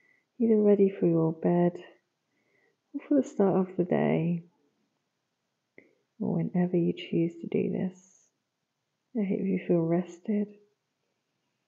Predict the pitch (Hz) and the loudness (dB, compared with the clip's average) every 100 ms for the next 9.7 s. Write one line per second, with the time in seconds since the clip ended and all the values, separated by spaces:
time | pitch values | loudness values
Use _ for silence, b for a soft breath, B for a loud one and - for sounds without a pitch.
0 | _ _ _ _ _ _ - 175 - - | _ _ _ _ _ _ -12 -6 -6 -6
1 | 170 175 170 160 165 170 160 - - - | -6 -4 -4 -4 -2 -4 -6 -10 -20 -20
2 | _ _ _ _ _ _ _ _ _ _ | _ _ _ _ _ _ _ _ _ _
3 | _ _ _ _ - 233 226 208 190 196 | _ _ _ _ -4 -2 0 -2 -2 -4
4 | - 170 - 175 165 - 170 180 180 _ | -2 -2 0 -2 -2 -4 -8 -8 -10 _
5 | _ _ _ _ _ _ _ _ _ _ | _ _ _ _ _ _ _ _ _ _
6 | _ _ _ _ _ _ _ - 214 214 | _ _ _ _ _ _ _ -18 -4 0
7 | 208 196 190 190 185 185 185 - - 185 | 2 0 2 2 2 0 -2 -8 -8 -6
8 | 185 - 196 214 220 208 208 170 165 175 | -4 0 2 2 2 0 0 -4 -4 0
9 | 180 202 196 175 170 175 175 | 2 2 0 -2 -4 -6 -6